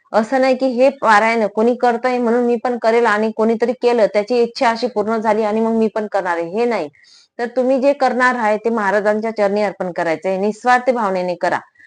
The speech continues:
तुमची इच्छा पूर्ण झाली तर तुम्ही तिथे पारायण सोडू नका, कंटिन्यू एकशे आठ केवा-, क-, सॉरी,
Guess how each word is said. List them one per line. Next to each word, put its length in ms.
तुमची 420
इच्छा 280
पूर्ण 600
झाली 540
तर 60
तुम्ही 280
तिथे 160
पारायण 380
सोडू 280
नका, 300
कंटिन्यू 480
एकशे 280
आठ 260
केवा-, 220
क-, 500
सॉरी, 160